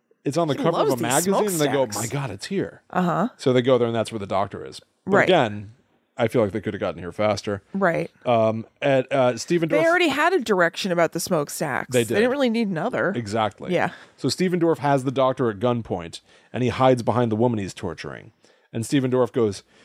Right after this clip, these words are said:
Speaker 1: "You've already tortured her. I may as well shoot her, put her out of her misery."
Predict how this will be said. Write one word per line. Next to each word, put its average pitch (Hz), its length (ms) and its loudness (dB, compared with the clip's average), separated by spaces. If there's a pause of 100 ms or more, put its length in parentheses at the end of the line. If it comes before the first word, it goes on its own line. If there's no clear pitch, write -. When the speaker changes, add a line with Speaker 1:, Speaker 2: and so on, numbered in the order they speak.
(100)
Speaker 1:
"You've 117 120 -6
already 147 200 2
tortured 147 400 -2
her. 110 200 -2 (200)
I 117 80 -6
may 135 140 2
as 120 120 2
well 135 160 0
shoot 127 320 0
her, 151 180 0
put 131 200 -4
her 120 120 2
out 117 80 4
of 113 60 2
her 110 100 -4
misery." - 520 -8